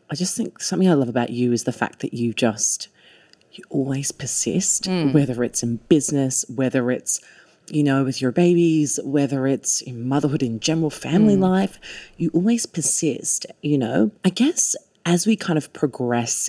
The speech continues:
Speaker 1: into this idea of mum guilt
Speaker 2: Mm.
Speaker 1: and how you were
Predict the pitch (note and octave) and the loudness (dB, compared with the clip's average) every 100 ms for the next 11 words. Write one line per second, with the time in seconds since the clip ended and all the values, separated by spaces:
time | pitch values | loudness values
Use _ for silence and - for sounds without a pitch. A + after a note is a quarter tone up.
0 | - C3 B2 - B2+ A#2+ A2+ B2 A#2+ B2+ | 0 2 2 2 0 2 0 -4 -4 -2
1 | G3 A#3 D3+ A#2 A2+ A2 C#3+ - - - | 0 0 2 4 4 4 2 0 -2 -4
2 | - - F3+ E3 D3+ D3+ C#3+ C#3+ - - | -8 -8 -4 -4 -2 0 2 2 0 -2
3 | C#3+ C#3+ E3 F3+ E3 | -2 0 2 4 4